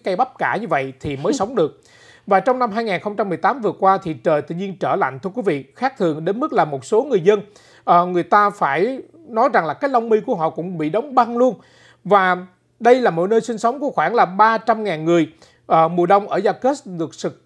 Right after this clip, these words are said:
Speaker 1: thực sự là một cái mùa đông vô cùng khắc nghiệt. Và gần đây thì thành phố này còn thu hút sự chú ý của dư luận quốc tế khi mà cháy rừng nó lan mạnh trong tháng bảy vừa qua trong mùa hè. Và các nhà khoa học người ta cũng bày tỏ những cái lo ngại nghiêm trọng về cái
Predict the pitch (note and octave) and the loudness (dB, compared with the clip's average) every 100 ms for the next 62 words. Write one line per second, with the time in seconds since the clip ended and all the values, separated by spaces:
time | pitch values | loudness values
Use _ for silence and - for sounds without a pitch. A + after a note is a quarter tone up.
0 | - E3+ - D#3+ E3 C#3+ C4+ A#3+ D#3 F3 | -8 -6 -2 -2 -2 -4 -6 -4 0 0
1 | E3+ G#3 G3+ D3+ B3 - F3+ C#3+ - - | 2 -2 -2 -6 -8 -6 -6 -6 -8 -20
2 | - - F#3+ F3+ F3 F3+ G#3 G3+ F3+ D#3+ | -20 -2 2 2 2 2 0 0 -4 -2
3 | A3 C4 F#3 E3+ D3+ G3 G#3+ C#4 - - | -2 -2 -2 -2 -2 -2 -4 -4 -6 -6
4 | D3+ B2 A3+ B3 - C#3+ F#3 G3+ D#3+ C3+ | -6 -6 -6 -6 -4 -4 -2 -2 -4 -4
5 | A#3+ - G#3+ C4 G#3 F#3 D3 C3 _ _ | -6 -2 -2 -2 -4 -6 -6 -10 _ _
6 | - A#3+ D4+ G3 D3+ D#3+ A#3+ A3+ A3 G#3+ | -2 0 0 -2 -2 -4 -2 -2 -2 -4
7 | F3 C#3+ C#3+ F#3+ F3+ G#3+ A#3 D3 D#3+ C#3+ | -4 -6 -4 -4 -4 -10 -8 -8 -6 0
8 | F#3+ F3 F3 D#3 C#3 D#3 B2 _ _ _ | 0 0 -4 -8 -6 -6 -8 _ _ _
9 | _ - F#3 C#4+ A#3+ F#3 F3 E3+ E3+ E3 | _ -2 0 0 -4 -4 -2 -4 -2 -4
10 | F#3 - G#3 D3+ C#3 C3 E3+ G3+ A#3 G3+ | -4 -2 0 0 0 -2 -2 -4 -2 -2
11 | F3 C#3 E3+ E3+ D3 C#3 D3 C3 | -4 -6 -6 -4 -6 -4 -6 -6